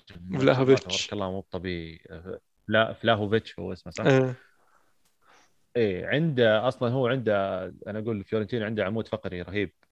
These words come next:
Speaker 2: آه، فبالتالي، آه، ما تقدر تهضم حقهم وتبعدهم من المنافسة، فأحس إنها صعبة، لأن فعليًا حتى المستويات متقاربة. اليوفي، آه، إذا دل الطريق وبدأ يفوز،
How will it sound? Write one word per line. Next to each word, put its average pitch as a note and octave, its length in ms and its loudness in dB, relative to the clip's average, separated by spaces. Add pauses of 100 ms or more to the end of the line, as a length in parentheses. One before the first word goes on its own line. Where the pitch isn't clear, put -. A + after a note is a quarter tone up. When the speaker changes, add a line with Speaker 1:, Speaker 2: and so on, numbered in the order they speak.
Speaker 2:
آه، E2 460 -12 (540)
فبالتالي، G#2 920 0
آه، F2+ 760 -4 (1900)
ما C#3+ 140 2
تقدر B2 340 2
تهضم G#2+ 560 -4
حقهم A2 400 -2
وتبعدهم G2 600 -6 (260)
من F#2+ 80 -10
المنافسة، F#2 600 -8
فأحس G#2+ 360 -2
إنها C3 140 -2
صعبة، A#2 320 2
لأن A2+ 200 -2
فعليًا A#2 300 -2
حتى - 220 -8
المستويات A2+ 360 -4
متقاربة. F#2 420 -4
اليوفي، A2+ 500 2 (500)
آه، F#2+ 280 -4
إذا G2+ 180 -2
دل A#2+ 260 2
الطريق A2+ 480 2
وبدأ G#2+ 180 0
يفوز، G#2+ 480 -2